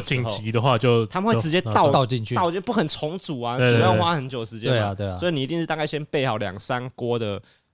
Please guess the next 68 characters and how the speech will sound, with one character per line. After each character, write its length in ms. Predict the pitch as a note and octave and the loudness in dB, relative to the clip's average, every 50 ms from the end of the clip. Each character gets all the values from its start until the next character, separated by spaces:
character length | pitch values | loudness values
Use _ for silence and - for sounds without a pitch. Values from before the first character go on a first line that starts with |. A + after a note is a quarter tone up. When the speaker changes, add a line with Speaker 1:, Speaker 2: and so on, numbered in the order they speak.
| _ _ - | _ _ -8
Speaker 1:
的 140 | A#2 A2+ | -6 -6
白 240 | A2 - G#2+ G#2 G#2+ | -4 -2 -2 -2 0
饭 120 | G#2+ C3+ B2+ | -2 -4 -6
的 80 | A2+ G2+ | -6 -6
量。 200 | G#2+ A#2 G#2 F2 F2 - | -6 -6 -6 -6 -6 -6
Speaker 2:
没 140 | A2+ G#2+ | -4 -2
错。 240 | G#2 - B2 G#2 F#2+ - _ _ _ _ _ _ _ _ _ _ - - _ | 0 0 0 0 -2 -6 _ _ _ _ _ _ _ _ _ _ -20 -20 _
Speaker 1:
哎， 100 | - C#3 | -6 0
可 100 | C3 D3 | 2 4
是 120 | F3 G3+ F3+ | 4 4 6
说 160 | - F#3 F3+ | 6 4 4
实 100 | C#3 C#3 | 4 4
在 160 | D#3+ D3 C3 | 4 2 2
的 100 | G#2+ G2 | 2 0
啊， 80 | F2+ F2+ | -4 -4
我 100 | G#2 A2+ | -4 -4
觉 140 | A#2 C3 C3 | -2 -2 0
得 120 | C3 C3+ C3 | 2 0 0
就 180 | B2+ - E3+ D#3 | 0 -2 -4 -2
大 260 | - - E3+ D#3 C#3 | 0 0 2 2 2
学 220 | B2+ - - A#2 A2 | 0 -2 -4 -6 -4
生， 180 | - B2+ B2 B2+ | -4 -4 -2 0
如 80 | D3+ E3+ | 0 0
果 40 | |
是 120 | E3 C#3+ F3 | 0 0 0
男 240 | E3 A#2 G#2 A2+ A#2+ | 0 -2 -2 -4 -6
生 240 | - - B2+ A#2 | -6 -6 -6 -6
的 80 | A2 G2 | -6 -4
话 180 | G#2+ A#2+ G#2 - | -2 -2 -2 -2
啦， 140 | - - _ _ _ _ _ _ | -4 -8 _ _ _ _ _ _
因 80 | - D#3 | -6 -6
为 140 | D#3+ D3 - - | -6 -6 -4 -2
大 160 | D#3 C#3+ C3+ | -2 0 0
学 120 | B2+ A#2 | 0 -2
生 220 | A#2 B2+ B2 B2 - | -4 -4 -4 -6 -6
我 120 | - G#2+ | -8 -6
觉 60 | G#2 A2+ | -6 -4
得 40 | |
男 240 | A2+ A#2+ G2+ A#2 C3 | -4 -4 -4 -4 -4
女 140 | C3+ A#2+ G#2 | -4 -6 -6
的 80 | G2+ G#2 | -8 -10
食 200 | - - - G#2+ | -12 -14 -12 -10
量 200 | G#2+ A2 G#2+ G#2 | -8 -8 -8 -6
差 160 | - A2 G#2+ | -6 -6 -6
蛮 160 | G2 F2+ F2 | -6 -8 -10
多 140 | F2+ F#2 F#2 | -12 -12 -12
的 80 | F#2 - | -10 -6
嘛。 60 | A#2 A2 | -6 -4
Speaker 3:
嗯。 180 | G2+ F2+ E2 E2 - _ _ _ | -4 -6 -8 -12 -16 _ _ _
Speaker 1:
像 140 | - E3+ - - | -6 -6 -4 -4
我 100 | D3 C3 | -4 -2
觉 100 | A2+ C3 | 0 0
得 60 | C3 | 0
如 100 | C3 E3 | 2 2
果 60 | D#3 | 0
是 120 | C#3+ - E3 | 0 0 -2
男 240 | D3 A#2+ G#2 G#2 | -2 -2 -4 -4
生 160 | G#2+ - B2 A2 | -6 -8 -10 -10
的 80 | G#2 G2 | -10 -10
话， 180 | G#2+ A2 G#2 | -10 -10 -10
吃 200 | G2+ - - E3 | -8 -8 -8 -6
一 40 | D#3+ | -6
个 100 | C3 C#3 | -6 -4
热 180 | C3+ D#3 C3+ A2+ | -2 0 -2 -2
炒， 260 | - - - E2 - - | -2 -6 -12 -16 -16 -12
我 140 | G#2 G#2+ | -8 -8
应 80 | C3 E3 | -8 -6
该 200 | F3 F#3+ F#3+ G3+ | -6 -8 -8 -10